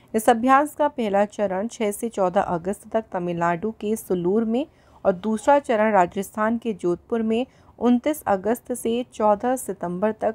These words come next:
आयोजित किया जाएगा। अब ये अभ्यास क्यों किया जाएगा, इसके बारे में अगर बात करें तो इस अभ्यास का मुख्य फोकस है आत्मनिर्भरता के तहत स्वदेशी क्षमताओं का प्रदर्शन करना।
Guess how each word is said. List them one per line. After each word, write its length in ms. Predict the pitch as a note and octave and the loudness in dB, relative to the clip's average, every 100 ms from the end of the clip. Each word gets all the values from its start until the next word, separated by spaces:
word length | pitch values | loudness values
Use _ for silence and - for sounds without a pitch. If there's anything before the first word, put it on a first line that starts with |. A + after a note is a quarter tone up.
| - | 0
आयोजित 560 | F3+ E3 E3 D#3+ B3+ - | 0 0 -2 -4 -8 -8
किया 300 | - G#3+ A3 | -4 2 2
जाएगा। 640 | A3 - E3+ D#3 D3+ E3+ - _ _ _ - - _ | 2 0 -2 -4 -4 -4 -4 _ _ _ -20 -20 _
अब 140 | - C#4 | 2 2
ये 140 | D4+ D#4 | 0 -2
अभ्यास 400 | C4+ D4 D4+ - | 0 -2 -2 -6
क्यों 180 | D4 D#4 | -8 -8
किया 260 | D4+ C4+ C4+ | -6 -4 -2
जाएगा, 420 | C4+ B3 C4+ D#4+ - | -2 -2 -2 -6 -8
इसके 240 | - - A#3 | -16 -6 4
बारे 220 | A3 G#3+ | 6 6
में 120 | A3 | 0
अगर 200 | G#3+ A3 | -2 -2
बात 260 | G#3 G3+ - | 0 0 -2
करें 260 | G#3 A#3 E4+ _ _ - | -6 -6 -8 _ _ -6
तो 60 | |
इस 140 | A3 A3 | -2 -2
अभ्यास 380 | G3+ A#3 B3 | 2 2 2
का 140 | - B3 | 0 0
मुख्य 380 | A3+ A3 - C#4 | 0 -2 -4 -2
फोकस 440 | A3 G3 G3 G3 | -2 -2 -4 -4
है 120 | A#3 - | -6 2
आत्मनिर्भरता 920 | F3+ F3 G3 F#3+ F#3 E3 G3 G3 A3 | 0 0 -6 -4 -4 -2 -4 0 0
के 200 | A3 A3 | 0 -6
तहत 580 | G#3 F#3+ F3 E3 - A#3 - _ _ _ - | -6 -6 -2 -4 -4 -10 -10 _ _ _ 4
स्वदेशी 480 | B3 A#3 B3+ - C#4+ | 4 4 -2 -4 -8
क्षमताओं 540 | - G#3 F#3+ G3 G#3+ | -6 -6 0 0 2
का 140 | A3+ | 0
प्रदर्शन 640 | A#3 F#3 F3 F3 E3+ G3+ A3+ | -4 -4 -4 -4 -4 -6 -4
करना। 520 | - E3 D#3+ E3+ | -2 -4 -4 -8